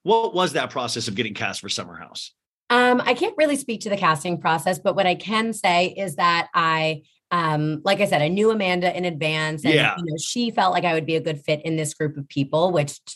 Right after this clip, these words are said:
Speaker 2: luckily <laughs> turned out to be correct. Um, and, you know, I will say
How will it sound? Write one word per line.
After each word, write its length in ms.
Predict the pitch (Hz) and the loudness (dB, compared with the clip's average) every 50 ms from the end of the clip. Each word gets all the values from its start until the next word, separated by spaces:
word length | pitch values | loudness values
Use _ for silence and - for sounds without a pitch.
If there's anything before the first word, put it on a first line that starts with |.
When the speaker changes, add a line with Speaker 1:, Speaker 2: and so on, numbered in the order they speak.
| - | -4
Speaker 2:
luckily 420 | 202 190 190 196 196 208 202 208 208 | 0 2 2 2 2 2 2 2 2
<laughs> 20 | |
turned 280 | - - 233 208 202 220 | 2 2 2 2 4 4
out 200 | 185 185 180 185 | 4 4 4 2
to 60 | 226 | 0
be 140 | 196 226 220 | -2 -2 -2
correct. 480 | - 269 233 - - 165 208 - - - - - - - - - _ _ | 0 0 0 2 2 0 0 -2 -6 -18 -20 -20 -20 -20 -20 -20 _ _
Um, 460 | 220 226 214 208 202 202 202 202 202 - - | 0 4 4 6 4 4 2 -2 -6 -4 -2
and, 480 | 233 233 226 220 214 214 220 214 196 - - - | 0 0 2 0 0 -2 -4 -6 -6 -10 -12 -10
you 140 | - 226 240 | -2 0 2
know, 240 | 233 233 226 214 214 | 4 4 4 4 2
I 120 | - - 226 | 2 2 2
will 220 | 208 208 214 214 - | 2 0 -2 -2 -2
say 440 | - - 202 196 196 190 - - | -2 0 2 2 2 0 -2 -6